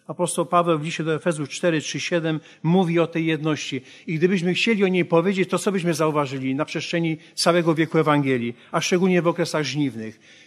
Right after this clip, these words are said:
Jak ona została za-, zaraz szybko utracona. Przyszło żniwo wieku żydowskiego, przyszło żniwo wieku Ewangelii. I co się stało? Gdzie ta jedność, do której i o której mówił nasz Pan i zapraszali apostołowie?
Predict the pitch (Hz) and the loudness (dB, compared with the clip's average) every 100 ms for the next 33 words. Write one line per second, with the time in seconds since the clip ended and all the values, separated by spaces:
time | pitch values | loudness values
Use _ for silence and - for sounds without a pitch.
0 | _ 160 170 202 190 214 196 202 233 220 | _ -8 -2 0 2 2 2 2 6 6
1 | 202 240 240 175 233 240 - 247 - 240 | 6 4 2 4 4 4 4 2 6 4
2 | 233 240 - 190 113 104 - _ _ _ | 4 2 2 0 -2 -8 -14 _ _ _
3 | _ _ _ - 269 - 220 185 220 202 | _ _ _ -2 0 4 4 6 6 6
4 | 202 196 196 180 175 170 - 185 180 175 | 4 2 2 2 2 0 0 0 0 0
5 | 226 208 170 196 175 180 180 170 160 147 | -2 0 2 4 4 4 4 2 2 0
6 | 123 110 107 _ _ - 165 190 165 - | -2 -4 -10 _ _ -8 -4 -2 -2 -2
7 | 139 135 143 220 220 208 208 196 131 113 | -2 -2 2 2 4 4 4 2 0 -6
8 | 110 - - _ _ _ _ _ _ _ | -8 -14 -18 _ _ _ _ _ _ _
9 | - 202 202 - 208 196 190 185 180 180 | 0 2 2 2 4 6 6 6 4 4
10 | 175 165 180 175 156 151 - 180 175 165 | 4 6 6 4 2 0 0 0 2 -2
11 | - - 180 196 185 185 180 - 180 170 | -8 -2 2 4 4 4 2 4 4 6
12 | 151 151 - 160 151 120 117 | 2 0 -2 -2 -2 -2 -6